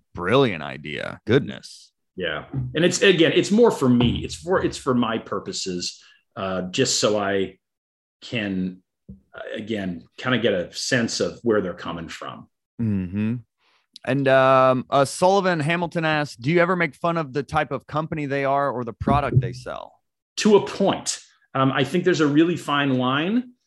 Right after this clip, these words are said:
Speaker 2: between having fun with what they do and belittling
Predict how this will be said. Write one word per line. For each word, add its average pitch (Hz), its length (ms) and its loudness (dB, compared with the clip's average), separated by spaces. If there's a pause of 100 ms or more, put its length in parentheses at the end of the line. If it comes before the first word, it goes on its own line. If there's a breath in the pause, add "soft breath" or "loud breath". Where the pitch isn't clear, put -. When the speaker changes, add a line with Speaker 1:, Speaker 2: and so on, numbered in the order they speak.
(600)
Speaker 2:
between 139 1040 0 (180)
having 131 440 -2
fun 151 480 -4
with 165 180 -6
what 170 180 -2
they 170 140 -4
do 175 560 -2
and 113 460 -2 (200)
belittling 123 540 0